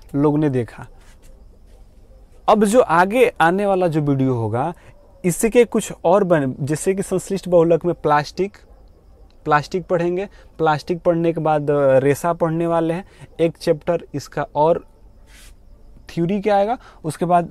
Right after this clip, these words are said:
इसमें एक वीडियो बनाएंगे हम लोग जिसमें कि क्वेश्चंस कौन कौन से इस चैप्टर से क्वेश्चंस बना है उसको देखेंगे, और उसके बाद आगे कोई चैप्टर, अगला कोई चैप्टर देख लेंगे कि आगे कौन सा चैप्टर है, उसको फिर पढ़ेंगे। तो thank you दोस्तों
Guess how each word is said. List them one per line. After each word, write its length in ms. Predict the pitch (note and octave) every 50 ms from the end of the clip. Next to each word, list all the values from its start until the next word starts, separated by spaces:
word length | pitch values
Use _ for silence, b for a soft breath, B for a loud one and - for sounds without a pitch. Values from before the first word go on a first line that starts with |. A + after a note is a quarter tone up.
| - -
इसमें 360 | D#3+ C#3 - - F3 F3+ F3+
एक 200 | E3 E3 D3 -
वीडियो 400 | C#3+ C3 A#2+ B2+ C#3 C#3+ D#3+ D#3+
बनाएंगे 360 | D3 D3 D3 D3 D3 C#3+ C#3+ C#3
हम 120 | C3+ C#3
लोग 180 | C#3 D3+ D#3 C3
जिसमें 340 | A#2+ C3 B2+ - D3 C#3+ C3
कि 100 | - D#3
क्वेश्चंस 460 | - - C#3+ C3+ - - E3 C#3+ -
कौन 220 | - D3+ D3 D3
कौन 240 | C#3+ - C#3+ C3+ C3
से 240 | B2 - C#3+ D3+ F3 B B B B B B
इस 180 | D#3 D3 - -
चैप्टर 280 | - D#3 C3+ - E3 D#3
से 180 | - - F3+
क्वेश्चंस 460 | E3+ - C#3+ A#2 - - D3 C3 -
बना 300 | F3 - C3 D3 D#3 D#3+
है 180 | D#3 D#3+ F#3+ G3+ B B B B B -
उसको 300 | C#3 - - - F#3 E3+
देखेंगे, 440 | D#3+ E3 D#3 - F3+ E3+ F3+ G#3+ A#3 B B B B B
और 120 | C#3+ C3+
उसके 220 | B2+ B2 - - C#3+
बाद 240 | B2 C3+ C#3+ F3+ G3 b b b b -
आगे 240 | C3+ B2+ C3+ C#3 C#3
कोई 160 | - - C3
चैप्टर, 360 | A#2+ - C3+ A#2 - F3 F#3 - -
अगला 320 | C3+ C3 B2+ C3 D#3 G3 - b b b b b
कोई 100 | - D3
चैप्टर 340 | C3 - C#3+ B2 - - D3+
देख 260 | C#3+ B2+ B2 A2+ -
लेंगे 220 | B2+ B2 B2+ D3 E3+
कि 120 | F3+ -
आगे 260 | - B2+ B2+ A#2+ B2+
कौन 200 | B2 - B2+ B2
सा 120 | A#2 - B2
चैप्टर 380 | A#2 - - A#2 - C#3+ C#3+
है, 120 | D#3 G3+ G3+ B B B B -
उसको 220 | - A#2 - - C3+
फिर 180 | A#2 - A#2+
पढ़ेंगे। 380 | A2 - A#2+ A2 A2+ A2 G#2+ A2 - - - - - - - - - - - b b b b b b b b b b b b - - - - - - -
तो 100 | C3 B2
thank 260 | - - B2+ B2+ C3
you 140 | - F3+ F3+
दोस्तों 360 | F3 F#3 D#3+ - - A3